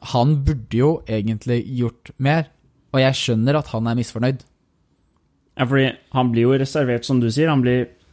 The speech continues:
Speaker 2: han blir servert andreplassen her, bak Hamilton.
Speaker 1: Servert førsteplassen.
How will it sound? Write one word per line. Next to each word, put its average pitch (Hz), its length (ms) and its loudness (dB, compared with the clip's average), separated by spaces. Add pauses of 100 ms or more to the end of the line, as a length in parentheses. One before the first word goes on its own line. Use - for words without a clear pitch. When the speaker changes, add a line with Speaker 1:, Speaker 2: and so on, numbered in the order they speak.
(220)
Speaker 2:
han 143 100 0
blir 123 140 2
servert 113 880 -2
andreplassen 101 540 -4
her, 139 160 -2 (520)
bak 113 400 0
Hamilton. 113 460 -4
Speaker 1:
Servert 127 320 2
førsteplassen. 117 480 -2